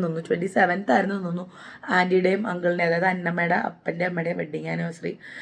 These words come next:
ഞാൻ അന്ന് രാവിലെ വിചാരിച്ചത് അന്നായിരുന്നെങ്കിൽ അവർക്ക് ഡബിൾ ലോട്ടറി ആയിരുന്നു, പക്ഷെ അന്നല്ല, ട്വൻറ്റി എയ്ത്ത് ഈവനിങ് ഫോർ ഓ,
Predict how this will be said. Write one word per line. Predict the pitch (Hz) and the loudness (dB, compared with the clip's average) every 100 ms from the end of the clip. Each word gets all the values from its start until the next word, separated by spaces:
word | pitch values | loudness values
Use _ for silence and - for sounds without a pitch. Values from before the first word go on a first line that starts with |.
| - - | -10 4
ഞാൻ | 196 233 | 6 8
അന്ന് | 240 254 | 10 10
രാവിലെ | 220 233 247 | 12 12 12
വിചാരിച്ചത് | 214 196 202 196 175 | 10 4 0 -2 -2
അന്നായിരുന്നെങ്കിൽ | 175 226 214 214 226 214 | 2 6 6 6 4 2
അവർക്ക് | 196 - 220 - - - - 175 | 0 -2 -4 -4 -16 -16 -4 2
ഡബിൾ | 170 175 220 | 4 6 8
ലോട്ടറി | 214 196 196 208 | 8 6 4 4
ആയിരുന്നു, | 180 170 | 4 0
പക്ഷെ | 170 - | -6 -4
അന്നല്ല, | 175 196 170 165 - | -2 -2 -2 -4 -4
ട്വൻറ്റി | 175 170 180 165 | -8 -6 -4 -4
എയ്ത്ത് | 156 - - - 202 - - - - 196 | -6 -10 -8 -2 -2 -2 -16 -16 -4 0
ഈവനിങ് | 196 190 196 196 - | 2 2 0 -4 2
ഫോർ | 190 | 4
ഓ, | 185 | 4